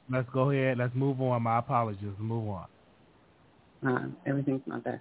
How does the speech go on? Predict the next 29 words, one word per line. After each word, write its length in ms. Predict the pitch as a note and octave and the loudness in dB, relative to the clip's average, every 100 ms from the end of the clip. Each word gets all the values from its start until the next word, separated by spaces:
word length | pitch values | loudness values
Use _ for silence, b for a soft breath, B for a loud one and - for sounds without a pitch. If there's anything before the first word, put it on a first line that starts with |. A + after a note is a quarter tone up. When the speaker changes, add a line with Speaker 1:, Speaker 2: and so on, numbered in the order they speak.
| - | -6
Speaker 2:
simple. 280 | A#2+ - B2 A#2 - B B B | -8 -8 -14 -16 -20 B B B
But 120 | E3 | 8
let 100 | F3 | 8
me 80 | F3+ | 8
just 180 | E3 D#3 | 4 2
let 200 | D3+ - | 0 2
you 80 | C#3+ | 0
know 120 | C3 | -2
this. 220 | D3 D3+ - - - - - - - - - - - - | -6 -10 -16 -20 -20 -20 -20 -20 -20 -20 -20 -20 -20 -2
Tyler 320 | E3+ F3+ G3 | 6 8 8
Perry 560 | G3 C#3+ C3+ C3+ C3+ C3+ - - - - - - - - | 6 4 4 2 2 -2 -8 -20 -20 -20 -20 -20 -20 0
doing 260 | D3 D3 D3 | 8 10 10
that, 380 | C#3+ C3+ C3 - - | 8 6 4 0 0
um, 600 | C3+ C3+ C3 C3 C3+ C#3 - - - - - - - - - - - | 0 2 0 -2 -6 -10 -14 -20 -20 -20 -20 -20 -20 -20 -20 -18 2
dressing 260 | D3+ C#3+ D#3 | 4 6 4
up 140 | C#3 | 4
as 100 | C3 | 4
a 60 | C3+ | 6
woman 280 | C#3 C#3 C3 | 6 6 4
and 120 | C3 | 2
this 80 | B2+ | 2
and 120 | C#3 | 2
that, 240 | C3+ C#3 - - | 4 2 -4 -2
he, 200 | F#3 F#3+ - | 0 0 2
he's 380 | E3+ F3 G3 F3 | 2 6 6 8
not 320 | E3 D3 - - | 8 8 2 4
for 120 | C#3 | 4
the 80 | C3 | 4
community. 600 | - C#3 C3+ B2+ A#2+ | 2 4 4 2 0